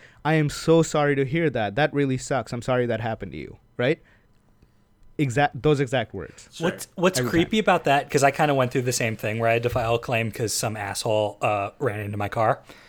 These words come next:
Speaker 1: Yeah, yeah.
Speaker 3: Um, what's creepy about it is you don't really realize that, like, some of them are very, very good at sounding genuine.
Speaker 1: Oh, yeah.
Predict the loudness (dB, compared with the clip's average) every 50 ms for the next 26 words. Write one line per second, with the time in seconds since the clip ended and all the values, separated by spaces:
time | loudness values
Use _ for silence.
0 | -20 -18 -10 -6 -4 -4 -4 -4 -6 -4 0 4 6 6 6 4 2 -2 -6 -12
1 | _ _ _ _ _ _ -20 _ _ _ _ _ _ _ _ _ 2 6 6 6
2 | 6 4 0 0 0 2 2 2 2 4 6 6 6 6 6 2 2 0 0 0
3 | 0 -2 -4 -2 2 2 2 2 2 -2 -2 -2 0 0 0 0 0 0 0 0
4 | 2 2 2 2 0 -2 -4 -6 -4 -4 -4 -4 -6 -10 _ -6 -6 -6 -6 -8
5 | _ _ _ -6 -2 0 0 2 0 0 0 0 0 2 2 2 0 0 0 -6
6 | -10 -6 0 2 4 4 4 4 2 0 -4 -6 -6 -8 -10 -6 -2 2 2 4
7 | 4 2 0 -2 -2 -2 -2 -4 -8 -8 -8 -8 -8 -10 -12 -12 -12 -12 -12 -14
8 | -14 -16 -14 -12 -12 -14 -14 _ _ _ _ _ _ _ -6 -2 0 0 0 0
9 | 0 0 0 0 0 -2 -6